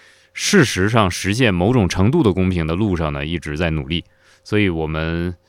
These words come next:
呃，今天非常感谢李二，而且大家一定要喜欢这一期节目，因为你们知道李二在这一期节目里又一次贡献了他在京戏上的嗓音，而且还贡-，贡献了南方京戏。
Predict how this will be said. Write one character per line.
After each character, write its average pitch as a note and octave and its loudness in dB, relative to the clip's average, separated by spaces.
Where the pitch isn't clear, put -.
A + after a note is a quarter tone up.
呃， F2 -4
今 G2+ -4
天 F#2 0
非 F#2+ 0
常 F#2 2
感 E2+ -4
谢 E2+ -2
李 D2+ -4
二， D2+ -2
而 D#2 -4
且 E2 -6
大 F2+ 0
家 F2 0
一 F2 -2
定 G#2+ 2
要 D#2 0
喜 - -6
欢 F#2 0
这 G2+ 2
一 F2+ 2
期 E2+ -6
节 D2 -4
目， F2 -2
因 D#2+ -4
为 D#2 -4
你 D#2 -4
们 C#2+ -8
知 E2+ -10
道 D#2 -4
李 D2 -6
二 D#2 -2
在 E2 -4
这 F2+ -4
一 E2+ -4
期 D2+ -8
节 C#2+ -8
目 D2+ -6
里 D2 -8
又 C3 4
一 F2+ 2
次 D2+ -8
贡 A2 0
献 F2 -2
了 C#2 -10
他 D2+ -4
在 F2 0
京 A#2 2
戏 A#2+ 2
上 F#2+ 2
的 D#2+ -2
嗓 D2+ -4
音， E2+ -4
而 E2+ -6
且 - -8
还 D2+ -2
贡-， E2+ -2
贡 G#2 2
献 F#2 2
了 D#2 -2
南 F#2+ 6
方 C3+ 8
京 G2+ 2
戏。 G2+ -4